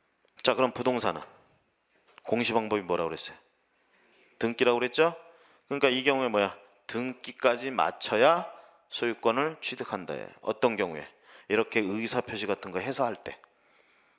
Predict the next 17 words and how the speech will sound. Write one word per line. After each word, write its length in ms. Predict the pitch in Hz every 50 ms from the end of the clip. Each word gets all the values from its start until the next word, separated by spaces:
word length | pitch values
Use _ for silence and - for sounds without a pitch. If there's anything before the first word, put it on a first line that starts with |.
| _ _ _ _ _ _ _ - - _ _ _ _ - 254 _ _ _ _ _ _ _ _ _ - - _ _ -
이런 260 | - - 131 127 123
행위를 340 | 127 143 135 131 117 120 110
해가지고 680 | 123 117 123 117 110 120 117 - 156 170 170 160 - - - - - - - _ _ _
소유권을 440 | - - - 131 127 - - 117 113
취득할 380 | - - 117 107 98 104 95 -
때는 360 | - 101 110 139 156 175 175 - - _ _ _ _ -
등기까지 580 | - 101 101 - - 95 - - 90 87 101
맞춰야 400 | 95 85 76 - - - - 80
된다. 480 | 69 71 69 - - - - - - - _ _ _ _ _ _ _ _ _ _ _ _ _ _ _ _ _ _ _ _ _ _ _ _ _ _ _ _ _ _ _
혹시 380 | - - 120 - - 139 131 - - - _ _ _ _ _ _ _ _ _ _ _ _ _ _ _ _ - -
여러분들이 520 | 104 107 120 117 117 113 117 110 120 110
법전 380 | - 110 101 - - 123 113 110
뒤져보시려면 720 | 104 107 98 104 87 98 92 - 101 92 95 92 104 101
백팔십오 540 | - - - - 104 104 95 101 92 87 92
조를 200 | 90 92 90 90
보시면 300 | 82 82 76 87 80 76
됩니다. 640 | - 80 80 78 - - 80 87 104 135 160 160